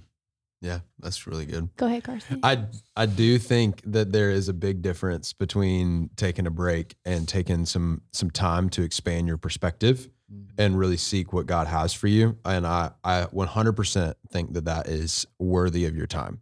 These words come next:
Speaker 1: to say, "I, I'm gonna, I'm gonna retreat for a few days. I'm gonna go away and I'm gonna pray and I'm gonna seek what God has for us."
Speaker 3: Mm-hmm.
Speaker 1: I think that's beautiful. Uh, the thing that I'm really weary of when I, when I hear people say, "Yeah, we're on break right now,"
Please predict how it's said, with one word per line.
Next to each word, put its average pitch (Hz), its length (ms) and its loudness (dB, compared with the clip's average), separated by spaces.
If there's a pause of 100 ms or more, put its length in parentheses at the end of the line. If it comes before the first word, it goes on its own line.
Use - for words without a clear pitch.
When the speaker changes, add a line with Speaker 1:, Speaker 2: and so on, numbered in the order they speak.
(140)
Speaker 1:
to 101 100 -2
say, 87 380 2 (540)
"I, 117 240 4
I'm 120 120 4
gonna, 113 400 2
I'm 110 60 0
gonna 110 140 0
retreat 107 500 0 (160)
for 131 160 4
a 123 60 6
few 139 160 2
days. 139 280 4
I'm 104 120 2
gonna 90 160 2
go 104 180 2
away 104 340 4
and 95 100 -2
I'm 92 100 0
gonna 85 180 0
pray 101 400 2
and 95 80 0
I'm 87 80 0
gonna 82 160 -2
seek - 320 -4
what 98 120 -2
God 90 180 0
has 87 260 2
for 113 200 2
us." 104 280 6
Speaker 3:
Mm-hmm. 98 120 -2 (260)
Speaker 1:
I 117 140 4
think 101 220 0
that's 85 220 -2
beautiful. 76 560 -6 (400)
Uh, 120 140 6
the 120 80 2
thing 160 240 4
that 147 100 4
I'm 127 140 4
really 127 140 4
weary 107 340 2
of 123 200 4
when 107 140 2
I, 98 280 0
when 104 120 0
I 92 240 -2 (220)
hear 107 180 0
people 98 260 0
say, 98 260 2
"Yeah, 113 140 2
we're 170 200 8
on 127 160 6
break 107 320 2
right 90 200 -2
now," 73 300 -6